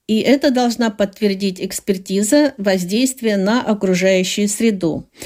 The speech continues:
Причём, э, наряду с производством электроэнергии прямые выгоды получают жители, проживающие вблизи ветряных станций, и самоуправление, на земле которых построены эти станции.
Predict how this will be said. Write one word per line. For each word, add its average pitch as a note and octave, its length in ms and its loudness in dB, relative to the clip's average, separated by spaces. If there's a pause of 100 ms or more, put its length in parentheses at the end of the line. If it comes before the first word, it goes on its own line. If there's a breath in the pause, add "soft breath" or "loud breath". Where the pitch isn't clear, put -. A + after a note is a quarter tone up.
(360 loud breath)
Причём, C#4 480 4
э, A3 140 -2
наряду A#3+ 680 0
с - 140 -6
производством G#3+ 1000 0 (100)
электроэнергии A3 1000 2
прямые A#3 500 2
выгоды F3 680 -4 (120)
получают B3 840 2
жители, A#3 640 0
проживающие A3+ 880 2
вблизи G#3+ 720 0
ветряных G#3 580 2
станций, D#3+ 720 -2 (640 loud breath)
и B3 100 6
самоуправление, C4 1200 0
на F#3+ 140 0
земле G3+ 320 0
которых C4 560 0
построены F#3 640 0
эти E3 160 -4
станции. D#3 800 -4